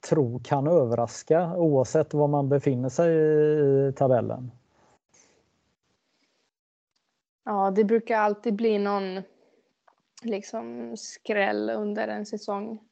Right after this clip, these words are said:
Speaker 2: Eh, och som sagt, jag har inte så bra koll på alla lag faktiskt.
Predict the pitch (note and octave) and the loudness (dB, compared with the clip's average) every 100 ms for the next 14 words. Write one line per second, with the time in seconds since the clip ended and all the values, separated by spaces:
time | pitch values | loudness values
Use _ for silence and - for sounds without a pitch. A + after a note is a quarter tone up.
0 | _ - G#2+ G#3 A2+ A#2 - - - - | _ -10 -6 -4 -4 -4 -6 -6 -6 -8
1 | - G#3 F#3 F3+ - F#3 G3+ F#3+ G3 G3 | -6 -6 -6 -6 -6 -6 -2 -2 -2 -6
2 | F#3+ _ G3 G3+ G3+ - - G3+ F#3+ F3+ | -8 _ -4 -4 -6 -10 -4 -2 -2 -2
3 | G3+ G3 - G#3 F#3+ F#3+ - G3+ G3+ G3+ | -4 -6 -6 -4 -4 -4 -4 -4 -4 -4
4 | G#3+ G#3 - A3 - A3+ G#3+ - | -4 -6 -8 -12 -8 -10 -10 -18